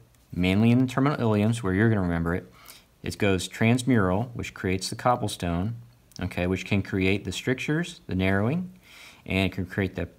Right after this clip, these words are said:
perf-, perforated bowel, perforations, fistulas, which are connections, um, and then non-caseating granuloma. For ulcerative colitis, think it's bloody diarrhea,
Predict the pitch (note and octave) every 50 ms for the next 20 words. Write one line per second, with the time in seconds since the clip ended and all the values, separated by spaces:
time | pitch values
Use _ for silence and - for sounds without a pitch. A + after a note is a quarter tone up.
0 | _ _ - - A2+ A2+ - - - - A#2 A#2 A#2 B2 B2+ B2+ C3 B2+ B2+ B2
1 | C3 C#3 - - A2+ A#2 G#2+ G2+ G#2 A2+ A2+ - C#3+ C#3 - - - _ _ _
2 | - - C3 B2+ - - - C#3+ C3+ C3+ C#3+ D#3+ E3 - - - - G#2+ G2 -
3 | F#2+ F#2+ - - F#2+ F#2+ G#2 A2 - D3 D3+ D#3+ E3 - - _ _ _ - -
4 | - - - - _ - - F#2+ F#2+ F#2 F#2+ F#2 F#2 F#2 F#2+ F#2 F#2 F#2+ F#2+ -
5 | - _ - - - F#2+ F#2+ G2 F#2+ F2+ F#2 F#2+ G2+ G#2 G#2+ A2 - A#2 A2 G2+
6 | - - G2+ G2 G2 F#2+ F2+ F#2 F2+ F2+ E2+ E2+ E2 D#2+ D#2+ F#2+ F#2+ - - -
7 | - - - _ _ _ _ - - - G2 G2 - - G2+ F#2 F2 - - -
8 | G2 F#2+ G2+ C3 E3 F3+ - - - - _ _ _ - G2 F2+ - - - -
9 | - - - - - - - F2+ - - - - - - F#2 G2 G#2+ B2 B2 G2
10 | F2+ F2 E2+ E2 E2 E2 E2 E2 F2 G2+